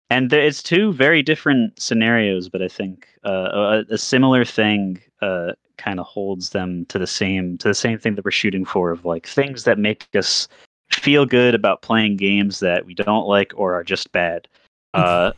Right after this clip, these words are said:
Speaker 1: and for, for both of them, uh, and for a lot of other shooters that people don't like, it's just straight up the, the gunplay just feels so nice and so, so slick.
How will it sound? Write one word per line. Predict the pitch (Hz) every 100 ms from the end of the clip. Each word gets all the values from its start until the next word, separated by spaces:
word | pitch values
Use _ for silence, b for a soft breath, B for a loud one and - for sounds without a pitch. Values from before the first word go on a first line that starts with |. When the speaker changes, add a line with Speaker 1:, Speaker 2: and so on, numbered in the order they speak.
| _ -
Speaker 1:
and | 101 95 92 - _ _ _
for, | - 113 107 104 - _ _ _ _ _ _
for | - 123 110 107 107 113 _ _ _ _ _
both | 135 165
of | 156
them, | 120 110 104 101 107 -
uh, | 107 101 95 95 - -
and | 104 95
for | - 104
a | 104
lot | 113
of | 110
other | 107 104 101 98
shooters | - 107 98 92
that | 95
people | 104 98
don't | 92 98
like, | 90 87 -
it's | -
just | - - - -
straight | - - 113 107
up | 95 - - -
the, | 98 92 90 _ _ _ _ _ _ _ _ 113
the | -
gunplay | 107 92 87 - 90 82
just | - 85 -
feels | - 87 85 82 - - - _ _ _ -
so | - 104
nice | 90 85 76 - - _ -
and | 101
so, | 92 - 113 107 101
so | - 104
slick. | - - 98 92 -